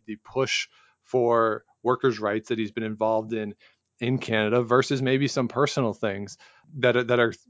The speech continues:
going through his head? He's in his late twenties, uh, at, at this point. And, you know, that's an age where some people at least start thinking about families and all that. And,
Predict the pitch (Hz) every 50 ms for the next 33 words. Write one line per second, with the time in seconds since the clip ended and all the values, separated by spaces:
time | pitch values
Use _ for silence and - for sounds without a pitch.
0 | - 127 120 - 123 123 120 117 - - 123 117 113 - 123 120 107 104 95 113
1 | 117 104 - - 110 113 113 - - - 107 110 117 120 120 123 123 117 107 -
2 | - - 117 110 104 107 107 104 - 107 104 - - 107 - - 120 - - -
3 | 165 185 190 175 147 - _ - - - _ _ _ _ _ _ - - - 147
4 | 131 127 127 127 127 127 - 139 135 127 120 123 127 123 - - 139 135 - 110
5 | 113 113 110 117 120 113 110 113 113 117 110 110 110 107 107 104 101 _ _ _
6 | _ _ _ _ _ _ _ - - - 107 101 107 104 - 117 110 - 113 113
7 | 113 107 - 104 110 127 147 - - 117 110 107 - - 107 101 113 110 107 107
8 | 110 110 _ - 104 101 98 104 104 104 - - 104 101 98 98 95 95 101 131
9 | 156 - 135 143 139